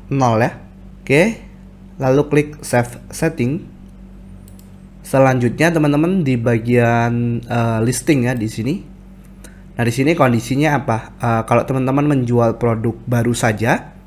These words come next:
berarti cukup centang yang new ya. Kalau keduanya silakan dicentang. Oke, lalu di bagian sini saya biarkan default, teman-teman. Lalu untuk listingnya, tampilannya kita ubah jadi grid ya.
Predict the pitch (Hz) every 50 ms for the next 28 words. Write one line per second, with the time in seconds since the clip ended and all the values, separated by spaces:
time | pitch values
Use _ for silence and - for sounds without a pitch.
0 | - - - - 110 110 - - 135 143 156 156 151 151 147 - - - - -
1 | - 117 113 113 110 123 123 120 113 113 110 107 113 120 135 131 117 120 139 -
2 | - - - - - - - - - - - - - 110 110 110 107 120 110 113
3 | 113 110 110 127 151 156 - 127 113 110 120 120 117 110 107 - 110 110 107 95
4 | - 143 165 190 214 220 - - - - - - 143 151 165 156 139 147 156 151
5 | 147 127 120 131 127 117 120 127 127 131 127 127 127 - 135 131 127 143 156 165
6 | 165 165 170 165 - 135 123 120 120 120 117 113 113 - - 123 117 117 117 120
7 | 120 120 120 117 113 113 120 - - - - 113 117 117 - - 135 160 147 135
8 | 135 127 123 127 139 180 190 - - - - - - - - - - - - 127
9 | 131 143 160 170 151 156 151 151 147 - 135 139 135 - - - 151 156 160 143
10 | 123 120 135 160 190 190 - - - 127 123 117 135 127 123 120 127 139 139 -
11 | 131 - 127 104 127 123 120 120 113 110 113 123 117 110 113 117 110 - - -
12 | 135 147 147 147 - 120 135 151 - -